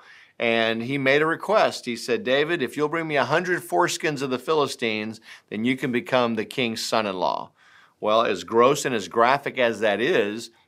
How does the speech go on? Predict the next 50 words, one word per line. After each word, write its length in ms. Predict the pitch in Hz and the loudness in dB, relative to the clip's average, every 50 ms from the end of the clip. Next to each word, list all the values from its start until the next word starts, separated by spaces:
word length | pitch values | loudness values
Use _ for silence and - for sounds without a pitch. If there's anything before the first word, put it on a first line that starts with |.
| _ _ - | _ _ -2
David 300 | 117 123 143 156 151 131 | 0 0 0 2 0 -2
went 220 | 117 123 120 113 | 0 -2 -4 -2
and 80 | 135 131 | 0 2
got 240 | 147 156 151 - | 2 2 2 0
two 180 | - 208 214 190 | -4 -2 0 2
hundred. 520 | 175 160 139 123 - 92 73 - - - _ _ _ _ _ _ _ _ - | 2 2 2 0 -2 -8 -10 -10 -12 -18 _ _ _ _ _ _ _ _ -16
See, 200 | - - 135 120 | -8 -4 -4 -2
Saul 480 | 120 - - 147 143 156 160 156 147 | -2 0 4 6 8 8 8 6 6
was 140 | 127 120 - | 2 0 -4
trying 320 | - - 135 131 131 135 127 | -2 0 0 0 0 0 -2
to 80 | 120 | -4
put 380 | 123 - 131 123 117 107 107 104 | -4 -2 -2 -2 -2 -4 -4 0
David 440 | 123 127 143 151 139 131 127 113 113 | 0 2 2 2 0 0 -2 -2 -2
in 120 | 110 110 | -2 -4
a 80 | 110 101 | -4 -6
place 580 | - - 117 113 107 104 107 107 107 - - | -6 -2 0 2 2 2 0 -2 -6 -8 -6
where 120 | 113 101 98 | -6 -6 -4
he 120 | 113 117 | -6 -8
could 200 | 110 117 117 95 | -6 -6 -8 -6
be 120 | 107 104 | -8 -10
killed, 720 | 90 _ - - 147 143 135 127 113 104 104 101 98 - - - - _ - | -12 _ -10 -4 0 4 6 6 6 4 2 0 -4 -8 -14 -20 -20 _ -12
but 100 | 107 107 | -8 -2
not 240 | 113 113 113 117 110 | 0 4 4 4 4
of 80 | 110 107 | 2 -2
his 160 | 107 92 101 | -2 -2 -2
own 220 | 113 107 104 95 | -2 -2 -2 -4
hand, 560 | 92 113 117 117 110 104 95 95 95 92 90 _ _ - - - _ _ _ - | -4 -4 -4 -2 -2 -2 -2 -4 -6 -10 -14 _ _ -20 -20 -20 _ _ _ -8
and 220 | 104 104 101 101 | -6 -6 -6 -6
so 120 | - - 104 | -6 -4 -4
that 120 | 98 92 | -4 -4
he 80 | 107 107 | -4 -6
could 160 | - 110 92 | -8 -10 -8
be 120 | 92 104 92 | -8 -10 -10
free 260 | - - 123 117 117 | -8 -4 -2 -2 -2
from 240 | 117 - 104 95 92 | -4 -6 -8 -6 -4
David. 420 | 95 90 85 76 73 69 - - _ _ _ - | -4 -4 -4 -6 -8 -10 -12 -16 _ _ _ -16
If 180 | - 110 98 - | -16 -14 -12 -8
you 120 | 104 104 | -4 -2
ever 360 | 107 113 117 120 131 135 139 131 | 0 0 0 0 0 0 -2 -4
wondered 720 | - - 127 120 117 117 107 95 90 85 76 69 - - _ _ _ _ _ _ _ _ _ _ _ _ _ | -6 -8 -2 0 0 0 0 0 -4 -4 -6 -6 -10 -16 _ _ _ _ _ _ _ _ _ _ _ _ _
why 240 | - 95 101 101 101 | 0 2 4 4 2
David 560 | 95 92 107 110 113 107 113 117 107 107 98 | 2 0 0 2 2 2 0 -4 -4 -6 -4
did 380 | 107 113 110 101 95 92 90 | -2 -2 0 0 0 -2 -2
what 160 | 90 95 98 95 | -4 -6 -6 -6
he 60 | 92 | -8
did 180 | 82 104 107 98 110 | -8 -10 -10 -10 -10
to 60 | 113 | -10
Uriah 600 | 113 113 107 104 104 110 107 107 107 101 95 90 | -8 -6 -4 0 2 4 4 4 4 2 0 -4
with 260 | 85 95 95 92 - | -4 -8 -10 -8 -6
Bathsheba 800 | - 92 92 90 - - - 135 123 104 - 82 82 85 98 | -4 -4 -4 -4 -6 -6 -4 -2 -2 -2 -2 -4 -4 -4 -6